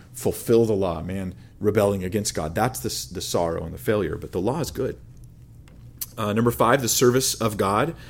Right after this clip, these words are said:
Uh, that, that word, um, it, it refers to worship, and, um, it could be related to the priesthood, the festivals, all the, uh,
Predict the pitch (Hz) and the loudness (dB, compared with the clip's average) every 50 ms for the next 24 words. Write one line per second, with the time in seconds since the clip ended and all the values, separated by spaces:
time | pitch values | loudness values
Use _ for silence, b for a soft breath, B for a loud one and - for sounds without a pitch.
0 | B B B B B B B - 110 104 135 131 - 120 143 139 139 135 127 131 | B B B B B B B 0 4 4 4 4 6 6 4 6 6 8 10 10
1 | 135 143 143 143 156 - 110 110 107 101 95 95 - 120 127 131 - - 117 113 | 10 10 8 6 4 2 0 -2 -2 -2 -2 -2 0 0 -2 -2 -2 0 0 0
2 | 98 120 117 - 127 123 - - 110 95 98 104 113 - - 190 - - - - | 2 2 2 2 2 0 0 -2 -2 0 2 2 2 4 2 0 0 -2 -10 -18
3 | B B B B B B B B - 107 107 104 101 98 95 98 92 90 87 - | B B B B B B B B -4 -2 -2 0 -2 -2 -2 -2 -2 -4 -4 -4
4 | - 120 - 147 127 127 127 127 120 110 - - 104 95 - - 156 156 - - | -4 -2 0 2 4 6 6 6 6 6 4 2 -2 0 2 2 2 2 2 2
5 | - 151 143 143 131 117 107 - - 127 123 - 135 110 120 117 113 110 110 110 | 6 8 8 8 8 6 2 0 0 0 0 0 -2 0 2 4 6 6 6 4
6 | 107 107 - 104 113 110 110 101 101 98 | 4 2 2 2 2 4 4 4 2 2